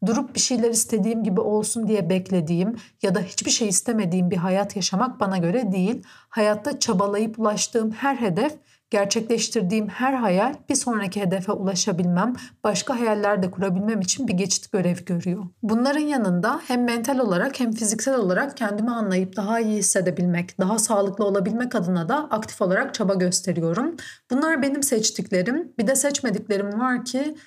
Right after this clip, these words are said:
işte onlarla mücadele ederken yaşam enerjim tükeniyor, ışığım sönüyor, gücüm bitiyor, dengem kayboluyor. Hiç geçmeyen derin bir üzüntüyle yaşıyorum.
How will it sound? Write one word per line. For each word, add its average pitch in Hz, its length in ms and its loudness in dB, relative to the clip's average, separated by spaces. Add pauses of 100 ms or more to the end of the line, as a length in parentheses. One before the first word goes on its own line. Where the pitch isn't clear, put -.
(160)
işte - 280 -2
onlarla 233 460 0
mücadele 208 580 0
ederken 208 420 0
yaşam 196 380 -2
enerjim 175 460 -2
tükeniyor, 220 520 -2 (140)
ışığım 190 460 -2
sönüyor, 226 540 0 (400)
gücüm 202 400 0
bitiyor, 233 560 -2 (120)
dengem 202 420 0
kayboluyor. 240 800 0 (260)
Hiç - 360 -2
geçmeyen 208 680 0
derin 247 320 2
bir 226 80 0
üzüntüyle 202 520 -2
yaşıyorum. 175 640 0